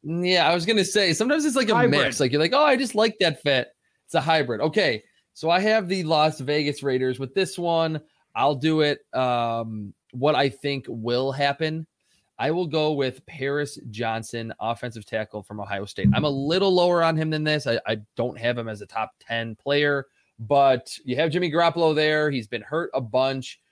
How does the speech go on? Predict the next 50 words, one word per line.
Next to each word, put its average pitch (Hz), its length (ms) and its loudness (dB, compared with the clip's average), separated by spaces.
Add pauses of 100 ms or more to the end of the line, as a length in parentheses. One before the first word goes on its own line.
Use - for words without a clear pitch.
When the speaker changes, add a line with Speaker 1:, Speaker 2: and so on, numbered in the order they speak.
(200)
Speaker 1:
You 117 120 -8
need 151 220 -2
the 165 100 2
offensive 147 520 0
line 127 300 -2
to 127 80 -12
be 120 160 -4
very 117 260 -4
good. 113 220 -6
You 113 100 -6
have 131 160 -2
Colton 120 300 -4
Miller. 120 280 -2
You 113 140 -6
can 101 140 -20
play 131 220 -4
him 127 180 -4
at - 120 -6
right 113 240 -4
tackle 120 420 -2
to - 100 -20
start. 113 480 -2 (400)
Uh, 101 320 -2
and 127 100 -4
it 127 40 -4
just 165 280 -2
feels 170 320 2
like 127 160 0
with 110 100 -6
a 110 40 -6
pocket 131 520 -4
quarterback, 139 560 2
it 104 120 -6
just - 200 -16
makes 107 300 -10
sense 143 600 -4 (320)
to 113 480 -2
build 127 220 4
up 127 200 0
the 123 100 2
offensive 117 540 -4
line. 110 420 -4
There 107 120 -6
were 101 80 -8
good 123 180 -4
offensive 113 420 -4
lines 110 240 -6
in 101 80 -10
New 107 160 -4
England. 160 460 2